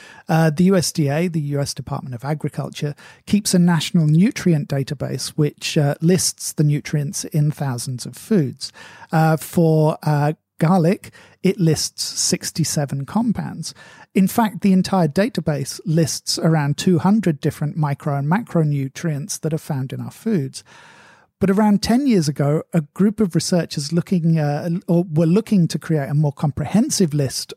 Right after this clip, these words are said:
of the, uh, the compounds and the foods that they're found in. So what they started was essentially a, a Wikipedia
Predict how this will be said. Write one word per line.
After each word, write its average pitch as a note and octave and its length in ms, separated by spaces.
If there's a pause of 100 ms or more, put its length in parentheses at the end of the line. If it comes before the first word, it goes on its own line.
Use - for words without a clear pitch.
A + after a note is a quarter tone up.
of C#3 220
the, C#3 300
uh, - 120
the D3+ 100
compounds C#3+ 640
and C#3 80
the C3 60
foods C#3 460
that C3 260
they're B2+ 100
found E3+ 380
in. D3+ 180 (400)
So F#3+ 200
what F3 400
they A3 140
started D3+ 600
was D3 420
essentially E3+ 680
a, D3+ 100 (120)
a D#3 80
Wikipedia C#3+ 800